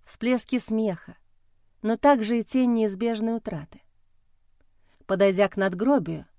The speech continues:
и посмотрев на портрет улыбающейся сестры, я почувствовала, как сердце сжалось от боли. Я прикоснулась к холодному камню, стараясь найти слова, которые могли бы выразить всё то,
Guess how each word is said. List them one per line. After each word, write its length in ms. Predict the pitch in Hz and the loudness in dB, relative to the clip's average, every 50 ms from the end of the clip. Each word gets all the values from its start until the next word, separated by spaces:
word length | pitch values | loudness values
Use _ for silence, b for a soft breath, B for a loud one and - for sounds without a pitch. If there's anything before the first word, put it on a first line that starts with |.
| _ _ _ _ | _ _ _ _
и 80 | 208 | -4
посмотрев 580 | 196 220 208 - 226 214 214 - 233 233 214 - | -2 -2 -2 0 2 0 2 2 0 -2 -2 -2
на 100 | 220 208 | -2 0
портрет 460 | - 214 208 208 - 254 240 233 - | 2 2 0 2 0 -2 -2 -2 0
улыбающейся 760 | 208 202 202 196 180 233 233 220 214 - - 214 196 - 202 202 | 0 -2 -2 0 0 2 2 2 0 0 -4 -6 -6 -4 -6 -6
сестры, 560 | - - 208 196 - - 175 - 269 160 - b b b b b b b b | -4 -6 -8 -10 -6 -4 -4 -2 -2 -4 -6 b b b b b b b b
я 200 | b 202 262 277 269 | b 2 2 2 2
почувствовала, 680 | - 247 247 - 277 262 226 - - 254 240 240 233 233 | 0 -4 -2 0 0 -2 -2 -2 -4 -2 -2 0 -2 -2
как 200 | - 240 226 - | -2 -4 -6 -6
сердце 500 | - - 269 277 269 220 - - 220 214 | -6 0 2 2 2 2 0 0 -2 0
сжалось 440 | 185 190 233 240 233 220 214 - 226 | 0 0 -2 0 0 -2 -4 -4 -6
от 120 | 226 208 | -6 -6
боли. 360 | 202 214 196 156 - 160 175 - _ _ _ _ _ _ _ _ _ _ _ _ _ _ _ | -6 -6 -8 -8 -8 -12 -16 -20 _ _ _ _ _ _ _ _ _ _ _ _ _ _ _
Я 260 | - 185 170 185 190 | -8 -4 -2 -2 -2
прикоснулась 680 | 185 185 180 - 202 175 - - 202 190 185 175 165 - | -4 -6 -6 -4 -4 -6 -4 -2 -2 -2 -2 -4 -6 -10
к 60 | - | -8
холодному 540 | - 190 180 185 185 165 180 175 180 185 - | -6 -4 -2 -2 -2 -2 -2 -4 -4 -6 -6
камню, 420 | - - 247 240 214 170 165 170 | -4 -4 -2 -2 -2 -4 -4 -6
стараясь 480 | - - - 180 190 190 190 185 180 - | -6 -6 -4 -4 -2 -2 -2 -4 -4 -6
найти 300 | 185 185 180 - 196 185 | -8 -8 -6 -6 -6 -6
слова, 360 | - - 180 185 208 220 220 | -4 -6 -4 0 0 0 0
которые 420 | - 196 185 - 208 208 202 190 190 | 0 -2 -6 -2 -2 0 0 0 -2
могли 300 | 190 190 185 208 220 202 | -4 -4 -2 -2 -2 -2
бы 120 | 185 190 | -2 -2
выразить 420 | 185 202 208 208 196 175 190 180 | -2 0 0 0 -2 -2 -4 -8
всё 220 | - - - 202 180 | -8 -8 -8 -8 -8
то, 300 | - - 254 254 220 | -4 -4 -4 -4 -4